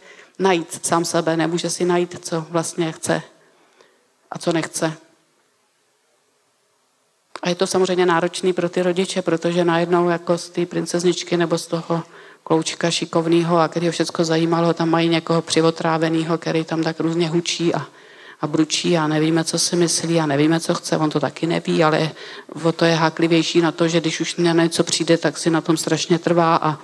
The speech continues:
i když je to úplná kravina, je to prostě těžký pro obě strany, tady to hledání a to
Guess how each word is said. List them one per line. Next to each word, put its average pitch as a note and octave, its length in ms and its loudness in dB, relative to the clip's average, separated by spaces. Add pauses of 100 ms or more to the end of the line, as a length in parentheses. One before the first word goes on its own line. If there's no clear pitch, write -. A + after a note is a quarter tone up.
(380)
i - 40 0
když D#3+ 160 0
je D#3+ 80 0
to E3 120 2
úplná D#3+ 300 2
kravina, E3 480 2 (160)
je - 60 0
to F3+ 100 2
prostě F3+ 300 0
těžký F#3 360 0
pro F#3+ 160 2
obě F#3+ 260 4
strany, F3+ 480 4 (480)
tady F3 200 2
to F3 160 0
hledání F3 680 4
a F3 140 -2
to F3 240 -2